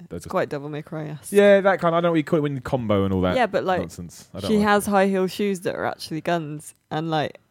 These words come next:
Speaker 2: her
Speaker 1: I can
Speaker 2: outfit is made of her hair.
Speaker 1: <laughs>
Speaker 2: So conceptually, it's, it's very
Speaker 1: I
Speaker 2: good.
Speaker 1: can, I can respect the, the premise. I just, gameplay-wise, oh, my microphone's fallen down.
Speaker 2: Ooh.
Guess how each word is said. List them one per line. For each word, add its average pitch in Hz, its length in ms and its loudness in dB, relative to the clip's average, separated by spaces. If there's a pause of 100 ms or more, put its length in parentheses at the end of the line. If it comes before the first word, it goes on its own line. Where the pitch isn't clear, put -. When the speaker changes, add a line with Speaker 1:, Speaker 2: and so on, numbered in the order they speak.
(120)
Speaker 2:
her 170 300 -2
Speaker 1:
I 202 60 2
can 160 100 0
Speaker 2:
outfit 165 320 0
is 165 100 -6
made 160 200 -4
of 160 100 -6
her 175 100 -4
hair. 175 340 -4 (300)
Speaker 1:
<laughs> - 340 0
Speaker 2:
So 214 140 6
conceptually, 214 760 4
it's, 160 280 0
it's 156 220 -6
very 165 280 4
Speaker 1:
I 151 120 6
Speaker 2:
good. 180 100 2
Speaker 1:
can, - 200 4
I 180 120 6
can 208 140 0
respect 170 420 4
the, 120 160 2
the 117 140 0
premise. 95 480 0
I 107 80 0
just, 107 420 -4
gameplay-wise, 87 920 -4 (180)
oh, 113 100 -10
my 90 120 -10
microphone's 87 440 -12
fallen 80 220 -12
down. 76 120 -14 (180)
Speaker 2:
Ooh. 92 100 -14